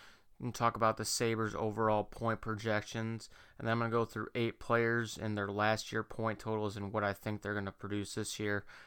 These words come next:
as well as both goaltenders. So overall, last year, the Sabres went thirty-three, thirty-nine, and ten,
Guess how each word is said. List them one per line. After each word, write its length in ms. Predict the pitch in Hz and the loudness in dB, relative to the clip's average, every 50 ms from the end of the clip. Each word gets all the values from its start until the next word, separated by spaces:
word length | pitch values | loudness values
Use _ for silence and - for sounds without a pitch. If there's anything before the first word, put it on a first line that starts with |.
| - - | -20 -14
as 120 | - - - | -12 -6 -2
well 160 | 110 107 107 | 0 0 0
as 80 | 104 - | 0 -2
both 340 | - 107 101 95 - - | -2 -2 -2 -2 -4 -2
goaltenders. 840 | - 110 113 117 113 - - 120 113 113 113 110 117 113 113 - - - - - - - - - | 0 2 2 2 2 2 0 0 0 2 0 0 0 0 0 -2 -6 -12 -16 -18 -20 -20 -20 -18
So 160 | - - - - | -12 -8 -4 0
overall, 480 | - 143 147 143 147 147 143 139 135 123 | 2 2 4 6 8 8 8 8 8 10
last 360 | 117 120 120 123 123 - - | 10 10 10 8 6 4 2
year, 120 | 123 123 | 2 2
the 80 | 120 113 | 2 2
Sabres 460 | - - - 117 117 113 120 113 104 | 2 2 2 2 2 2 2 2 2
went 220 | 107 107 110 - | 2 0 0 0
thirty-three, 720 | - - - 120 117 117 120 120 113 - - 113 117 120 117 | -6 -2 2 2 4 4 4 2 0 -2 -2 0 0 0 0
thirty-nine, 720 | - - - 113 113 110 110 107 107 107 107 107 110 107 | 0 0 2 2 2 2 2 2 2 4 4 6 4 4
and 180 | 104 98 98 - | 2 0 -2 -6
ten, 400 | - - 120 117 117 120 120 | -4 0 2 2 4 2 2